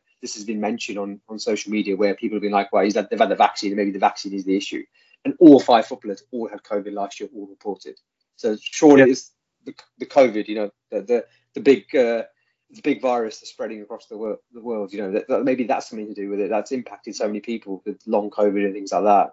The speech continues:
Speaker 1: And we saw how it affected Villa last year in terms of the team performances. Not that it was solely down to that, obviously, but it did have an impact.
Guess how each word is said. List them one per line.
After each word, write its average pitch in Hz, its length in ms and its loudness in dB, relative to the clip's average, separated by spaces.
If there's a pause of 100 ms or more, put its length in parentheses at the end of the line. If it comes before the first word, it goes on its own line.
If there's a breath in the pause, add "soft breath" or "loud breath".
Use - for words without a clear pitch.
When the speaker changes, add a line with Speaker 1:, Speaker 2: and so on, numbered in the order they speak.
Speaker 1:
And 98 160 -12 (420 soft breath)
we 123 80 -2
saw 120 220 2
how 113 80 -2
it 110 100 -6
affected 104 360 -10
Villa 110 160 -6
last 104 380 -6
year 107 120 -6
in 95 60 -10
terms 95 200 -20
of 92 60 -20
the - 280 -20
team 104 140 -14
performances. 95 520 -16
Not 113 160 -6
that 85 100 -2
it 85 60 -6
was 98 120 -12
solely 92 240 -4
down 90 240 -6
to - 60 -20
that, 85 120 -12
obviously, 98 400 -14
but 87 220 0
it 107 120 -6
did 110 140 0
have 87 140 0
an 82 80 -6
impact. 98 400 -6